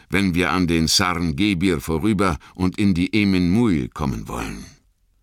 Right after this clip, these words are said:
"Ich sehe nicht ein, warum wir die Schnellen passieren und weiter am Fluss bleiben müssen", sagte Boromir. "Wenn die Emin Muil schon vor uns liegen, können wir auf diese Nussschalen verzichten und nach Südwesten gehen, bis wir über die Entwasser in mein Land kommen."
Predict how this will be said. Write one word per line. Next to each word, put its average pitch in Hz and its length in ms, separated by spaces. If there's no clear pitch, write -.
"Ich 131 260
sehe 107 280
nicht 98 280
ein, 92 260
warum 90 360
wir 85 100
die 78 140
Schnellen 95 320
passieren 107 480
und 98 160
weiter 95 300
am 92 100
Fluss 107 280
bleiben 76 360
müssen", 71 320
sagte 64 360
Boromir. 62 600
"Wenn 139 260
die 123 260
Emin 123 300
Muil 120 320
schon 107 300
vor 131 260
uns 78 220
liegen, 92 340
können 131 360
wir 120 180
auf 101 160
diese 117 320
Nussschalen 107 680
verzichten - 600
und 104 140
nach 117 180
Südwesten 117 600
gehen, 95 280
bis 123 220
wir 113 160
über 117 220
die 113 160
Entwasser 117 560
in 95 160
mein 127 320
Land 113 340
kommen." - 380